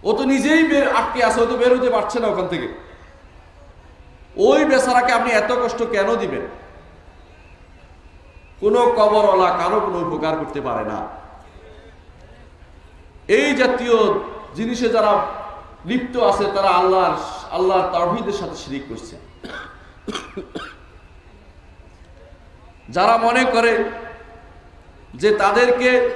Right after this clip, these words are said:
মাধ্যম মানলে বুঝি আল্লাহ শুনবে, তারা মিথ্যা কথা, মিথ্যা রটনা করছে।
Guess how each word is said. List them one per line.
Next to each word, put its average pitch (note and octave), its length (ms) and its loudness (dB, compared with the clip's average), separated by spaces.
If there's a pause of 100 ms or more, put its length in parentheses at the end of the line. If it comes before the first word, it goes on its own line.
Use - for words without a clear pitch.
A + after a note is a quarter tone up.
(120)
মাধ্যম G#3 480 2
মানলে A3+ 300 2
বুঝি A3+ 180 0
আল্লাহ G#3+ 240 4
শুনবে, A#3 420 0
তারা G#3 240 4
মিথ্যা G#3+ 560 -2
কথা, F3 360 0
মিথ্যা G3 380 -4
রটনা E3 300 -2
করছে। C3 400 -10